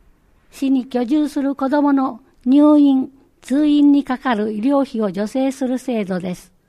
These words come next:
重度心身障害児、障害者、医療費助成事業。次の障害等級のうち、いずれかをお持ちの方の入院、通院、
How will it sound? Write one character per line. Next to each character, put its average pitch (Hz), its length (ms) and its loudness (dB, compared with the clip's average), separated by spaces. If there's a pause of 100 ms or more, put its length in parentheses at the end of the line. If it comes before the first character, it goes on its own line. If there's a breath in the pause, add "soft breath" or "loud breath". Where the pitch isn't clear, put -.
(1600)
重 285 240 -2
度 214 140 -6
心 269 220 -6
身 269 320 -4
障 254 300 -2
害 220 280 -4
児、 175 240 -14 (240 soft breath)
障 285 340 -2
害 262 220 -2
者、 196 280 -12 (360 soft breath)
医 233 100 -4
療 302 240 2
費 208 180 -6
助 214 140 -4
成 254 300 -2
事 220 160 -8
業。 190 300 -6 (1500)
次 262 260 -2
の 269 140 2
障 294 260 -2
害 285 220 -2
等 285 220 -4
級 208 240 -6
の 196 140 -6
う 196 80 -8
ち、 208 260 -14 (380 soft breath)
い 240 120 -6
ず 294 140 -2
れ 294 140 0
か 262 260 0
を 196 80 2
お 196 40 -2
持 220 140 -2
ち 247 140 -4
の 240 100 -4
方 233 320 -6
の 202 220 -8 (400 soft breath)
入 277 300 2
院、 254 320 0 (480)
通 269 300 -4
院、 254 320 -4